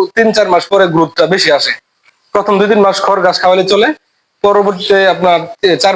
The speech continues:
মাসের পরে, উম, দানাদার খাবারটা খাওয়াইলে ভিটামিন ইনজেকশন করলে ভালো গ্রোথ আসে। তো এই জন্য যারা লম্বা টাইম পালবেন তারা অদাত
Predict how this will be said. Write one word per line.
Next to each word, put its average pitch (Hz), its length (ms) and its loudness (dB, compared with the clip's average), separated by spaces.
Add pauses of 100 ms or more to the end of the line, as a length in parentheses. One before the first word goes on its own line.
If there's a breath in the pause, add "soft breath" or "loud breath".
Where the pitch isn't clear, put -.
মাসের 170 260 -2
পরে, 185 160 2 (280)
উম, 156 160 4 (240)
দানাদার 175 340 0
খাবারটা 170 360 -2
খাওয়াইলে 180 260 2 (460)
ভিটামিন 160 380 2
ইনজেকশন 175 340 2
করলে 208 160 2 (260)
ভালো 156 220 2
গ্রোথ 151 240 2
আসে। - 120 -8 (560)
তো - 120 -2
এই 202 80 0
জন্য 233 140 2 (140)
যারা 196 200 4
লম্বা 202 240 0
টাইম 208 180 2
পালবেন 226 240 0 (160)
তারা 185 200 2
অদাত 202 160 0